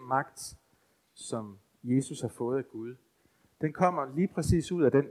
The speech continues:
kærlighed og det tjenersind, som Jesus lever og er i. Den kommer ud af, at han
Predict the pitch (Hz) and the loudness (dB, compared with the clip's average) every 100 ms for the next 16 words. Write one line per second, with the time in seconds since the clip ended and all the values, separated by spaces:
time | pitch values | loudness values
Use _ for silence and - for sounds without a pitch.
0 | - 135 131 165 123 127 - 139 135 - | 2 6 6 2 0 0 2 0 0 2
1 | 143 165 147 135 120 - 127 117 135 143 | 0 0 -6 -6 -6 -6 -6 -4 -6 -8
2 | - 117 117 131 147 - _ _ _ _ | -16 -2 0 0 -2 -8 _ _ _ _
3 | - - 135 131 135 113 - _ _ _ | -4 -2 0 0 -2 -8 -10 _ _ _
4 | _ _ _ _ _ _ _ _ _ _ | _ _ _ _ _ _ _ _ _ _
5 | 139 - 180 - 156 143 127 117 - 110 | -18 -8 -8 -6 -8 -2 -2 -2 -4 -4
6 | 98 110 | -4 -10